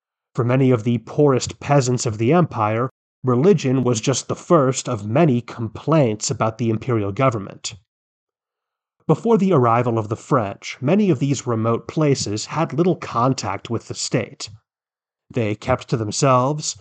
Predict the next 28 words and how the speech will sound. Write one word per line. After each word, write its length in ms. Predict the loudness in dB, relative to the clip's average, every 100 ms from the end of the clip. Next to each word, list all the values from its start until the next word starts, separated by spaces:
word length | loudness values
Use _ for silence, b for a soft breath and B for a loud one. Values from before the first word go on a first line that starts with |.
| b
settled 420 | -4 -2 2 2
their 200 | 2 2
own 160 | 2 0
problems 640 | 2 2 4 2 -2 -4
their 280 | -4 0 0
way, 500 | 2 2 2 0 -4 _ _
and 140 | -4
that 180 | 0 0
was 140 | -2 -2
how 140 | 0
they 140 | 2
liked 340 | 2 4 2 -2
it. 240 | -12 -14 -14 _ _ _ _ _ _ _
The 120 | 2
arrival 500 | 4 6 4 4 0
of 100 | -2 -2
active, 600 | -2 -2 -2 2 2 0 _
energetic 720 | -2 0 0 0 0 -2 -2
government 600 | 2 2 2 -4 -10 -8
was 140 | -4 0
often 360 | 0 -2 -4
not 240 | -2 -2 0
welcomed. 640 | 2 2 -4 -18 -20 -20 _ _ _ _ _ _ _ _ _ _ -20
French-style 920 | -6 2 2 0 -2 2 2 2 0
administration 920 | -2 -4 -4 -2 0 2 2 0 -2
brought 340 | 0 0 0 2
with 220 | 0 2
it 220 | -2 -4